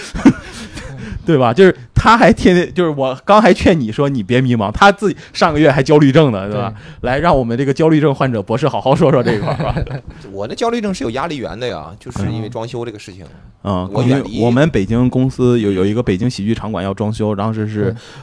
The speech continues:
Speaker 1: 博士负责了这个项目。
Speaker 2: 对。
Speaker 1: 对。
Speaker 3: 对，前期嘛，就是因为事儿太多了，
Speaker 2: 嗯。
Speaker 3: 而且每天都会有突发状况。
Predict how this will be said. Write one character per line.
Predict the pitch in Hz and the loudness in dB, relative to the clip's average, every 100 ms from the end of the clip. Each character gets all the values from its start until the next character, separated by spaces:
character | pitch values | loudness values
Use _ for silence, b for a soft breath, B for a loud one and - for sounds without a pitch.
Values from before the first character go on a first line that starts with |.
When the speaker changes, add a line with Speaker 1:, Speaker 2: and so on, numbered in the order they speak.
| - | -8
Speaker 1:
博 | - 101 | -4 -2
士 | - 113 | -2 -2
负 | - | -2
责 | 95 | -4
了 | 92 92 | -4 -2
这 | 101 | -4
个 | 92 92 95 - _ | -4 -6 -8 -12 _
项 | - 104 | -8 -8
目。 | 90 87 _ - | -8 -14 _ -8
Speaker 2:
对。 | - | -6
Speaker 1:
对。 | 110 | -6
Speaker 3:
对， | - 92 | -10 -10
前 | - 98 | -8 -8
期 | 117 131 | -6 -8
嘛， | 123 64 | -8 -12
就 | - | -18
是 | 185 | -12
因 | 208 | -8
为 | 196 | -8
事 | 208 | -8
儿 | |
太 | 190 143 | -6 -8
多 | 143 175 | -4 -4
了， | 156 80 95 - _ | -4 -6 -12 -20 _
Speaker 2:
嗯。 | 131 | -6
Speaker 3:
而 | 104 | -4
且 | 127 | -2
每 | 120 92 | -4 -8
天 | 131 | -8
都 | 139 | -6
会 | 135 | -4
有 | 87 | -6
突 | 104 | -6
发 | 113 120 | -6 -6
状 | 139 95 | -6 -8
况。 | - - | -10 -18